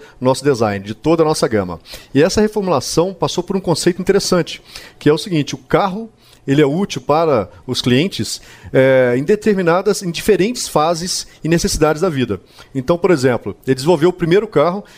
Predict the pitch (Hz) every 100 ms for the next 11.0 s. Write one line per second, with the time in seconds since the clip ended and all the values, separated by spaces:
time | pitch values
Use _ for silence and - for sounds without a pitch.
0 | - - 127 120 131 131 117 127 127 131
1 | 131 156 156 151 156 120 143 123 107 139
2 | - - - - 139 135 143 135 - 117
3 | - 180 165 120 123 104 127 123 113 104
4 | 117 117 117 98 107 170 120 104 - -
5 | - - 139 170 147 147 131 - - 135
6 | - 175 165 - 143 - - - 127 151
7 | 151 120 113 98 87 - - - 131 -
8 | 196 196 - 196 190 - 151 170 196 -
9 | - _ 120 - - 139 131 120 110 110
10 | 131 135 131 139 151 110 135 131 104 92